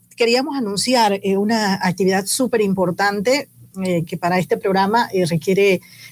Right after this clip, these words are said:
eh, es de, de, de, de relevante importancia,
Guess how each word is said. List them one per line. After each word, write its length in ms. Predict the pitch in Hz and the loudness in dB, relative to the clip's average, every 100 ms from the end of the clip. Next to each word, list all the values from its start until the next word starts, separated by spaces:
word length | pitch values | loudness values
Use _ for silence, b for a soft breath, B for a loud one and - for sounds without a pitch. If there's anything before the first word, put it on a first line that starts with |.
| B - | B -4
eh, 160 | 190 196 | -2 -2
es 140 | 185 | 0
de, 200 | 208 185 - | 0 -2 -4
de, 240 | 185 170 | -2 -2
de, 380 | 160 170 180 180 | 0 0 0 0
de 340 | 180 180 170 | 0 0 0
relevante 540 | 160 175 185 196 208 208 | 0 0 2 0 0 -2
importancia, 840 | 180 170 170 202 208 185 247 277 | 0 -2 0 0 0 0 0 -2